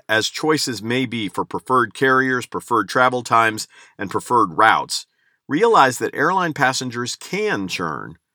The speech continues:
I suspect United will experience a meaningful backlash in passenger volume, at least over the short term. But more importantly, brand equity, enterprise value,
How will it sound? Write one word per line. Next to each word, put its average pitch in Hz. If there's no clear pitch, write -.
I 131
suspect 117
United 107
will 110
experience 117
a 117
meaningful 135
backlash 110
in 95
passenger 87
volume, 92
at 120
least 135
over 85
the 87
short 117
term. 73
But 131
more 196
importantly, 85
brand 156
equity, -
enterprise 131
value, 98